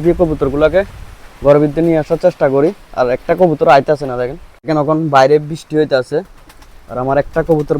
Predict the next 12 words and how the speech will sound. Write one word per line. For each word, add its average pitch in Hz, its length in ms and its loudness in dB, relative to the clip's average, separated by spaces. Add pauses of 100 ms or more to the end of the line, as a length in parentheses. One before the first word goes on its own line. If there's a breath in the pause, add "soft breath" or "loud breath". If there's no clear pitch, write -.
বাইরে, 131 200 2 (440)
আর - 80 -18 (100)
সবাই 139 300 2
ভিতরে 143 320 0
চলে 139 200 2
এসেছে। 135 260 -10 (680)
এই 127 100 -10
বৃষ্টির 139 360 -6
মধ্যে 135 260 0 (320)
এতদিন 143 360 -4
আমি 139 100 -6 (140)
ভিডিও 147 200 -4